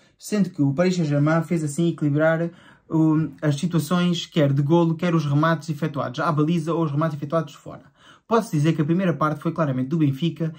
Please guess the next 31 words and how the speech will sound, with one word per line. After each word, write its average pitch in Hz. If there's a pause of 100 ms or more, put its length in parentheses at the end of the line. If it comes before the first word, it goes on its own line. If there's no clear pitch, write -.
(140)
e 170
que 180
a -
segunda 165
parte 160
foi 156
claramente 151
da 151
equipa 165
de 143
Paris. - (880)
Agora 151
chega 226
o 202
momento 139
do 175
vídeo 170
em 170
que 165
eu 156
vou 170
analisar 156
a 151
equipa 151
do 151
Benfica. - (180)
Normalmente 190
eu 170
dou 170
três 180
destaques -